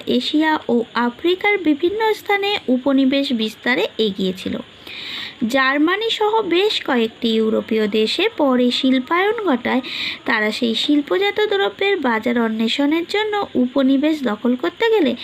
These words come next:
অন্যদের সঙ্গে তাদের সংঘাত বেঁধে যায়। চার নম্বর পয়েন্টস, পরস্পর বিরোধী শিবির। বিংশ শতকের শুরুতে ইউরোপ পরস্পর বিরোধী দুটি জোটে বিভক্ত হয়ে যায়।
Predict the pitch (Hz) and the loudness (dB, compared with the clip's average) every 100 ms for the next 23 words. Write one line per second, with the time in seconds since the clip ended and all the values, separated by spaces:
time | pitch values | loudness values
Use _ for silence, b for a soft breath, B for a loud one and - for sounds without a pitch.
0 | B B B 247 247 233 220 226 - 254 | B B B 2 4 4 2 0 0 2
1 | 240 240 233 214 285 - 269 214 208 196 | 2 2 0 0 -2 0 -2 0 -2 -2
2 | 196 190 196 202 202 202 220 - - - | -2 -4 -2 -4 -2 -4 -6 -10 -20 -20
3 | - B B B B 302 302 285 294 285 | -14 B B B B -2 2 4 4 4
4 | 294 294 302 330 508 - 277 233 233 - | 4 2 0 -2 -4 -4 0 0 0 0
5 | 240 233 226 220 214 220 - 214 202 202 | 0 0 0 0 0 -2 -2 -4 -2 -4
6 | - B B B - 262 320 359 427 415 | -6 B B B -2 0 0 2 0 2
7 | 415 427 427 427 - 403 392 403 403 - | 0 0 0 0 2 2 2 2 0 0
8 | - 302 311 330 330 330 - - 269 233 | 0 4 4 4 2 -2 -6 -2 0 0
9 | - 294 330 - 392 403 381 277 233 233 | 0 -2 -2 -4 0 0 2 2 2 2
10 | 247 226 226 226 214 240 240 240 254 233 | 2 0 0 -2 -2 0 0 0 0 0
11 | 220 262 269 - 415 415 196 175 - 67 | 0 -2 -2 -2 -2 0 0 -2 -4 -8